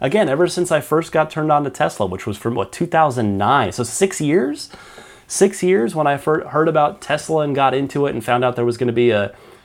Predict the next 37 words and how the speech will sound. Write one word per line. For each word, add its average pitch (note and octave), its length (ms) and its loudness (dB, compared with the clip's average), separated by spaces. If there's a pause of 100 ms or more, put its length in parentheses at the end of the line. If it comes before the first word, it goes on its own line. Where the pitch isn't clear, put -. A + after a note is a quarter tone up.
(100)
you A#2 80 -4
know, G2 180 0
a G2+ 40 -2
cheaper A#2 720 -2 (120)
mass A2 380 -4
market A2 400 0
sedan, A2+ 640 0 (460)
uh, F#2 400 0 (100)
you G#2 120 -6
know, F#2 100 0
as G2 140 -2
the, G2+ 160 -4
as G#2+ 160 -2
the G2+ 100 -4
stage, G#2 600 -2
the G2+ 120 -4
step - 400 -2
three G#2+ 520 -2
of G2+ 160 -4
the, F2+ 240 -2
the G2 120 0
world F#2 380 2
domination G2 560 -2
plan. A2+ 420 0 (1400)
So A#2+ 160 0
six G#3 400 -2
years D#3 340 0
I've G2+ 160 -2
been G#2 160 -2
wanting G#2+ 300 2
this G2 180 -4
car G#2 400 0
and D#2+ 180 -10
planning G2 320 -4
for G2+ 120 -4
this F#2+ 180 -2
car. F#2 400 0